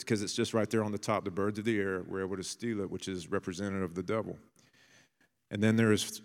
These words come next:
seed that fell among the, the, the thorns, and they got choked out by the cares and concerns of life. And then you had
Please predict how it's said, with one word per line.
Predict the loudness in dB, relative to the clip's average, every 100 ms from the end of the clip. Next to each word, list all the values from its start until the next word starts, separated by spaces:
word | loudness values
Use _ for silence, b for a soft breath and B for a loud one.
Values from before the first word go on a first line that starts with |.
| -8
seed | 0 4 4
that | 4
fell | 4 4
among | 6 4 4
the, | 0
the, | -2 -4 -4 -16 -16 -20 -18 -6
the | -4
thorns, | 2 4 4 2 -2 -8 -12 -18 -20 -10
and | -4
they | 0
got | 0 0
choked | 2 4
out | 4 2 2
by | -2
the | -2
cares | 0 4 4 4
and | 0
concerns | -4 -4 -2 -2 -2 -6 -12 -18 _ _ _ _ _ _ _ _ -8
of | -4
life. | 0 2 2 0 -8 b b b _ _ _ _ _ _ -4
And | 0
then | 4
you | 6
had | 6 6 4 0